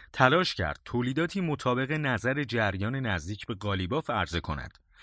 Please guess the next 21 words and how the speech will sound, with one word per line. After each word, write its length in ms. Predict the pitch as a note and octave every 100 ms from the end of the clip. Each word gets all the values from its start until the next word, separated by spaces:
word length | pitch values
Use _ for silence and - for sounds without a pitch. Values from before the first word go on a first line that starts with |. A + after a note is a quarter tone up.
| - - -
دهلیز 460 | B2 G2 C3+ C#3+ B2
و 120 | A2
معراجی‌های 800 | G#2 F2+ F#2 F2+ F#2 F2 B2+ F3
دهنمکی 800 | A2+ F2+ F2 D#2 D2+ - D#3 - - - -
محصول 540 | G#2+ F2 - - F3
این 220 | C#3+ G2+
دوران 400 | F#2+ G2 G2+ A#2+
بود. 220 | C#2 - - _ _ _ _
فیلم 280 | - E3+ E3+
تبلیغاتی 600 | E3 E3 C3 A#2+ A#2 C#3
قالیباف 500 | C3+ A#2+ G#2 A#2+ E3
در 220 | B2+ A2
سال 280 | F#2 C3 D3+
نود 300 | D3+ G2+ F2+
و 60 | F#2
دو 240 | G#2+ E3+
محصول 540 | E3 A#2+ G2+ - D#3+ D#3+
عملکرد 600 | C3 G#2+ G2 - B2+ C3
تیم 240 | - C#3+
رضوی 560 | D3 A#2+ F#2+ F2+ F2 D3
بود 240 | G2+ D#2